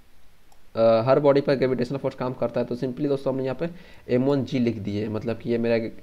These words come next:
पहला ग्रेविटेशनल फोर्स हो गया। एम टू पर भी तो ग्रेविटेशनल फोर्स काम कर ही रहा होगा दोस्तों, तो यहाँ पर भी हम एम टू जी लिख दिए।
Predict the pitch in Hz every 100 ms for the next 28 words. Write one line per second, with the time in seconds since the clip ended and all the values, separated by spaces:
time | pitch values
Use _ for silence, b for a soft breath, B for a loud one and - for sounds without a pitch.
0 | - 113 117 117 113 110 101 - 123 123
1 | 120 123 135 - - B B B 139 151
2 | 165 226 214 190 190 185 165 170 165 165
3 | 160 151 123 117 117 135 127 127 123 -
4 | 127 - - 113 113 123 123 127 120 120
5 | 127 120 117 110 110 117